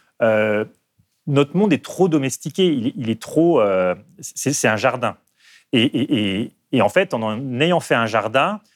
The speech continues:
euh, qui d'ailleurs devient de moins en moins habitable, puisque on surexploite, euh, beaucoup de terres, et donc, euh, il y a l'érosion des sols qui devient très importante,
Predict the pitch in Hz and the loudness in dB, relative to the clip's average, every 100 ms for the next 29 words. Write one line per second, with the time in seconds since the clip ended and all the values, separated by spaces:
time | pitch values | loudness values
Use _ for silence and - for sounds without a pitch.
0 | _ - 95 92 113 107 123 104 92 90 | _ -6 -6 -4 0 2 2 0 -2 -6
1 | 87 82 90 90 87 87 87 92 110 90 | -6 -6 -4 -4 -2 -2 -2 0 0 -2
2 | - 98 - 113 95 _ _ _ 120 - | -12 -12 -2 0 -2 _ _ _ -8 -4
3 | - 95 - - 101 - 90 85 95 110 | 0 0 0 0 0 0 -6 -4 -2 -2
4 | - 101 95 131 117 107 90 98 92 107 | -2 -2 0 2 2 0 -4 -12 -10 -10
5 | 104 - 85 85 87 95 101 92 92 92 | -8 -8 -6 -2 0 0 0 -2 -4 0
6 | 110 98 - 92 85 78 85 - 101 95 | 0 -2 -6 -10 -8 -6 -8 -2 0 0
7 | 92 - 110 101 | -2 -2 -2 -2